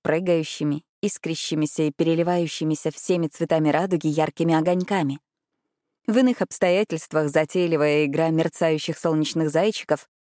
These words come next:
определённо подняла бы девушке настроение — и непременно заставила бы её улыбнуться. Но сейчас... Сейчас Белле было не до этого.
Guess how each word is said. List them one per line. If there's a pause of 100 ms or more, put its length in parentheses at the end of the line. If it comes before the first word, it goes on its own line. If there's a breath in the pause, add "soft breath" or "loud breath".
(140)
определённо
подняла
бы
девушке
настроение — (260)
и
непременно
заставила
бы
её
улыбнуться. (680)
Но
сейчас... (920)
Сейчас
Белле
было
не
до
этого.